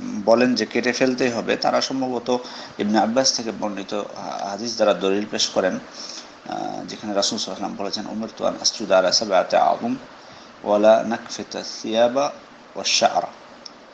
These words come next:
আহ, বেশ কিছু রিওয়ায়াত আছে, অন্য রিওয়ায়াতে এভাবে এসেছে, "ওয়া লা আকুফু সাওবান ওয়া লা শা'রান।"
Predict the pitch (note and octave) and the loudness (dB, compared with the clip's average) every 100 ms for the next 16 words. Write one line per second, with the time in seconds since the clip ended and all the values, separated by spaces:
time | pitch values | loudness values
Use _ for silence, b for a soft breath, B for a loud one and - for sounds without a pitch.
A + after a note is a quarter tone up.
0 | B B B - - - - - - A#2 | B B B -20 -16 -14 -12 -12 -6 0
1 | B2 - A#2 B2 A2 G#2+ G#2 F#2+ D#3 C#3 | 0 0 -4 2 6 6 6 0 0 -4
2 | A2+ G#2 F2+ F2 F#2+ G#2 F#2+ - A#2+ G2 | -4 -2 -2 -4 -8 -6 -4 -2 0 2
3 | F2+ - - - - - A2 A#2+ B2+ G2+ | 2 2 -2 -10 -10 -8 -6 -6 -6 0
4 | F2+ - D#2 F2 | 0 2 2 2